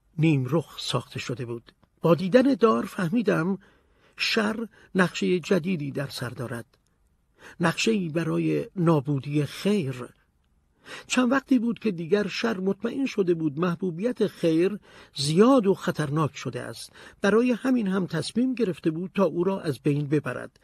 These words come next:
ویکونت به تمام سربازهایش دستور داد نیمه خیر را گیر بیاورند و بکشند،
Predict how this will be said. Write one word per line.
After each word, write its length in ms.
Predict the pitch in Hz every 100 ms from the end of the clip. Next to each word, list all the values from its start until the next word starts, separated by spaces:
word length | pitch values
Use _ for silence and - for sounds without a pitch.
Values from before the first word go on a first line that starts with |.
| _ - 180
ویکونت 540 | 185 277 294 294 - - _ _ _ _ _
به 80 | 175
تمام 520 | - 208 240 294 262
سربازهایش 920 | - 214 170 185 151 - 220 208 -
دستور 440 | 180 156 - 262 196
داد 360 | 156 151 151 - - - - -
نیمه 440 | 185 208 240 208
خیر 440 | - - 202 190 143
را 320 | 151 147 139
گیر 460 | 131 185 294 269
بیاورند 540 | 208 233 190 180 180 170
و 40 |
بکشند، 680 | 156 143 131 - 117 -